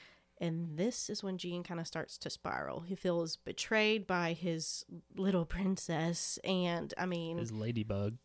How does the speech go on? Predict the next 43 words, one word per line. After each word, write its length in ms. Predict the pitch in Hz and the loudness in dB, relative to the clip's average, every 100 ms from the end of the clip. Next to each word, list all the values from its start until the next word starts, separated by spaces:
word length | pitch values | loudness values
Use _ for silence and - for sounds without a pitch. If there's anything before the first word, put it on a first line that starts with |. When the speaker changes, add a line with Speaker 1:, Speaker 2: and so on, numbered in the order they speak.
| - - | -18 -12
Speaker 1:
gross. 440 | - - - - - | -10 -8 -6 -6 -2
And, 540 | 208 208 196 185 180 - - | 2 4 6 4 2 -2 -6
and 280 | - - 202 | -6 2 4
this 160 | 220 233 | 4 4
is, 160 | 226 190 | 2 4
like, 340 | 180 - - | 2 2 -6
he, 180 | - - _ | -18 -20 _
he, 220 | - 202 | -10 -8
he 160 | 180 202 | -2 -4
thought 280 | 190 185 240 | -2 -4 -4
that 120 | 165 | -4
they 320 | 170 170 170 151 _ _ _ - - - - - | -2 -2 -6 -10 _ _ _ -20 -20 -20 -20 -10
loved 680 | 180 170 185 190 185 170 160 | -4 2 6 8 8 4 0
each 220 | 165 - | -6 -4
other, 240 | 170 170 | -2 0
and 200 | 170 202 | 0 0
it, 160 | 196 - | 0 -2
it, 280 | 208 233 240 | -2 0 2
that's 240 | 247 269 - | 0 0 2
such 240 | 302 285 | 0 2
a, 100 | 220 - - - - - - _ - - - 82 - 117 | -2 -4 -20 -20 -20 -20 -20 _ -16 -16 -16 -20 -14 0
not 440 | 233 247 254 247 | 4 8 8 8
the 60 | 196 | 4
pro-, 260 | - 190 - | 6 6 6
not 240 | 196 240 262 | 2 4 4
the 80 | 190 | 2
right 240 | 180 180 | 2 0
word 280 | 165 165 175 | 0 -2 -2
for 100 | - | -2
this, 160 | 98 - | -4 -2
but 120 | 214 | -2
you 100 | 247 | 2
know 80 | 214 | 2
what 120 | 160 | 2
I 60 | 147 | -2
mean. 200 | - 165 - - - | -4 -6 -8 -16 6
Speaker 2:
He 100 | 196 | 10
was 300 | 160 151 143 | 10 8 6
obsessed, 640 | 151 139 - 139 113 - 127 | 4 6 8 8 6 4 0
I 60 | |
guess, 260 | 127 127 - | 2 0 0
is 100 | - | 0
probably 420 | 139 135 139 139 | 2 4 4 0